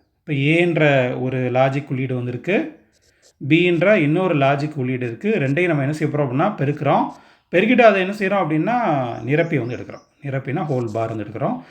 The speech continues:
நம்ம புக்கில் வந்து இந்த மாதிரி இன்ட்டுன்னு போட்டிருக்காது, ஒரு டாட் மாதிரி போட்டிருக்கோம். So, அந்த மாதிரி டாட் மாதிரியும் நீங்க மென்ஷன் பண்ணிக்கோங்க.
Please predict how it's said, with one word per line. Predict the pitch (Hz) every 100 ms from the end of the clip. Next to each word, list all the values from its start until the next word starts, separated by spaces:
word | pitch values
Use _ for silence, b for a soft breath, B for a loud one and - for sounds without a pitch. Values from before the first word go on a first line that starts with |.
| B B
நம்ம | 160 143 170
புக்கில் | 196
வந்து | 180 196
இந்த | 170
மாதிரி | 160 175 175
இன்ட்டுன்னு | 208 196 156
போட்டிருக்காது, | 151 143 131 131 185
ஒரு | 147
டாட் | 123 139 156
மாதிரி | 131 127 127
போட்டிருக்கோம். | 117 117 113 214 -
So, | - 143
அந்த | 127
மாதிரி | 143 131
டாட் | 135 160
மாதிரியும் | 139 127 151
நீங்க | 127 113 110
மென்ஷன் | 113 120
பண்ணிக்கோங்க. | 110 110 107 117 185 -